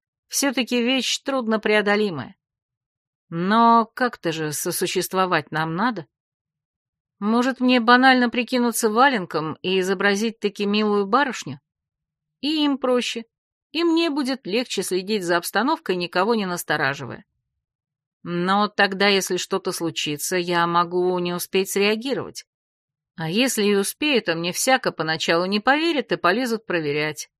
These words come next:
А это потеря времени. Это может привести к ненужным травмам.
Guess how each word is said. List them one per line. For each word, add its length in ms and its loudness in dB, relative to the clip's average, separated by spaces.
А 220 4
это 280 0
потеря 480 -2
времени. 520 -8
Это 240 0
может 340 2
привести 460 0
к 60 -12
ненужным 500 0
травмам. 480 -2